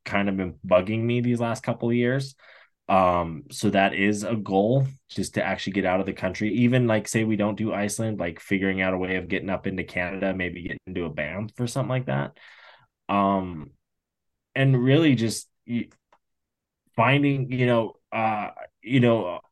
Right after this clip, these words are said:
I guess a goal, I, it's kind of a goal, is just really pushing your, ourselves and myself to just, like, be open for those, those, those challenges that will come, uh, and to take on those, those weekends and those,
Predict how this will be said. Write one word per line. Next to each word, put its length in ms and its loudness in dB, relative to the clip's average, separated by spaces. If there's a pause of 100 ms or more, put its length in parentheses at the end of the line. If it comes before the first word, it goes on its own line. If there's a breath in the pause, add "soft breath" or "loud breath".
(140)
I 80 2
guess 220 4
a 60 0
goal, 460 -4
I, 100 0
it's 240 2
kind 180 2
of 80 0
a 60 -4
goal, 320 -4
is 140 -2
just 220 -6 (500)
really 380 6
pushing 720 0
your, 240 -4
ourselves 640 2
and 100 -2
myself 720 -2
to 120 -12
just, 280 -6
like, 320 -2 (800 soft breath)
be 220 4
open 420 4
for 140 -2
those, 540 -4 (100)
those, 240 -2 (120)
those 240 -2
challenges 600 -2
that 200 -6
will 200 -4
come, 440 -4 (160)
uh, 400 -4 (160)
and 240 -2
to 60 -8
take 340 -4
on 260 -2
those, 280 -4
those 240 -6
weekends 500 -4
and 160 -10
those, 340 -8